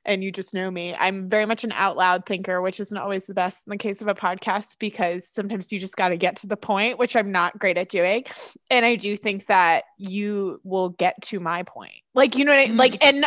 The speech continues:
Speaker 1: and get your, and make your own point that is, like, something I could have never gotten to, if that makes sense. So, like, I don't know. I feel like we fi-, like, you finish, we finish each other's sentences in a way, but then at the same time, you're also, like, you have thoughts that I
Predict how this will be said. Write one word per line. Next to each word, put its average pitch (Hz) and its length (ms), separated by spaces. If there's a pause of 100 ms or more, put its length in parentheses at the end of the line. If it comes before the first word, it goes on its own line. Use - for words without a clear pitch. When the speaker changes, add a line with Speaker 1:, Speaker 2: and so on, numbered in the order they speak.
Speaker 1:
and 320 340
get 262 240
your, 226 100
and 277 240
make 202 160
your 208 120
own 208 140
point 202 220
that 185 120
is, 185 120
like, 185 220 (360)
something 214 340
I 180 80
could 196 160
have 180 100
never 165 220
gotten 175 340
to, - 140
if - 180
that - 140
makes - 180
sense. - 380
So, 196 140
like, - 340 (100)
I 370 80
don't 415 120
know. 392 80
I 262 100
feel 277 200
like 277 140
we 262 120
fi-, - 240
like, 214 240
you 208 80
finish, 208 440
we 214 160
finish 208 300
each 202 140
other's 190 220
sentences 185 500
in 185 80
a 180 40
way, 175 320
but 202 140
then 190 160
at 190 220
the 196 80
same 185 280
time, 175 540 (380)
you're 208 180
also, 190 320
like, 170 280 (120)
you 196 140
have 202 180
thoughts 180 240
that 190 100
I 175 160